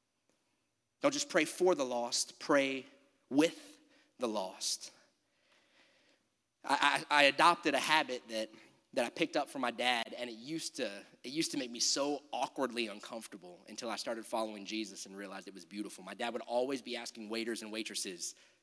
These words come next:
"Can I pray for you?" And, and when I started following Jesus, I realized, I'm like, "Man, such a simple,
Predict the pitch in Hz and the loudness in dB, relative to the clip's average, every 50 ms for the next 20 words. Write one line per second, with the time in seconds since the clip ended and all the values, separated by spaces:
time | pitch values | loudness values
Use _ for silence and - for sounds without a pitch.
0 | _ - - - - - - 95 - - - - - - _ _ _ _ _ _ | _ -10 -8 -8 -6 -6 -8 -8 -8 -10 -14 -18 -20 -20 _ _ _ _ _ _
1 | _ _ _ _ _ _ _ _ _ _ _ _ _ _ _ _ _ _ _ _ | _ _ _ _ _ _ _ _ _ _ _ _ _ _ _ _ _ _ _ _
2 | _ - - 123 127 123 120 120 120 117 123 123 127 127 127 127 - 127 127 123 | _ -2 2 4 6 6 6 6 4 0 -2 -4 -6 -6 -8 -12 -12 -6 -4 -2
3 | 120 - - 160 151 139 - - 147 143 139 139 127 117 127 135 131 123 131 - | -2 2 4 6 4 6 6 4 4 4 4 2 0 2 2 0 0 0 -2 0
4 | - 127 120 117 131 135 135 127 120 120 117 - 113 110 113 120 151 160 143 - | 0 0 2 2 2 4 4 4 4 2 0 -2 -4 -6 -8 -6 -4 -2 -2 -2
5 | - 190 - 170 - - 190 190 185 | -2 -2 0 2 2 4 4 2 0